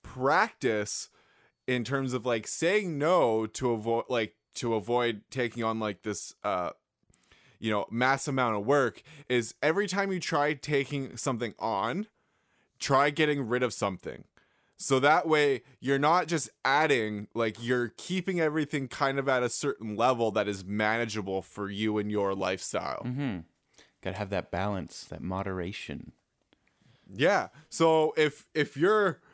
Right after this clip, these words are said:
Speaker 1: goal is to start a podcast, like, maybe you need to cut down on your, uh, you know, physical exercise, maybe. Like, maybe you need to take two days out of the week. Like, if you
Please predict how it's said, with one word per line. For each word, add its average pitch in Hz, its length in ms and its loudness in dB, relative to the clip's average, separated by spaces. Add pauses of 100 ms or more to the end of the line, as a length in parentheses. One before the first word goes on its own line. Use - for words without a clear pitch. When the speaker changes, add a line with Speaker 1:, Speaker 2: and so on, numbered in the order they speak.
(320)
Speaker 1:
goal 139 680 4 (440)
is 127 560 2
to 123 500 -2 (240)
start 151 380 2
a 127 40 4
podcast, 123 840 0 (400)
like, 117 400 2
maybe 156 400 2
you 156 240 -2
need 156 280 -2
to 135 540 0 (800)
cut 135 280 0
down 131 560 4
on 117 560 0
your, 110 580 0
uh, 101 400 2 (540)
you 123 100 -6
know, 104 160 0
physical 135 920 -2
exercise, 107 580 0
maybe. 104 300 -4
Like, 110 200 -2
maybe 139 240 2
you 151 100 0
need 143 120 -2
to 120 80 -8
take 131 340 -2
two 147 220 -2
days 117 300 2
out 107 120 2
of 107 40 -6
the 104 80 -4
week. 92 100 -8
Like, 104 120 -2
if 110 100 -8
you 131 200 0